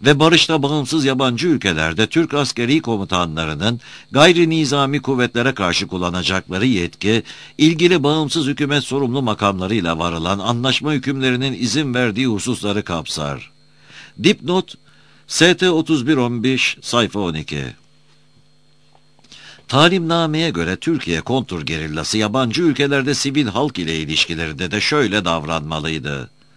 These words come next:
Sivil kontrol ve idare ile ilgili sorumluluk,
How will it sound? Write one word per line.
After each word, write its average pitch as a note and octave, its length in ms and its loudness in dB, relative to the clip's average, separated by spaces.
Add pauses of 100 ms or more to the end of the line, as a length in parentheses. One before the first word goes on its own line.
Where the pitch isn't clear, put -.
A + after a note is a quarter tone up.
(480)
Sivil G3+ 360 4
kontrol E3 560 0
ve A#2 80 2
idare F2 420 0
ile E2+ 240 -2
ilgili F2+ 340 -2
sorumluluk, E2+ 640 -4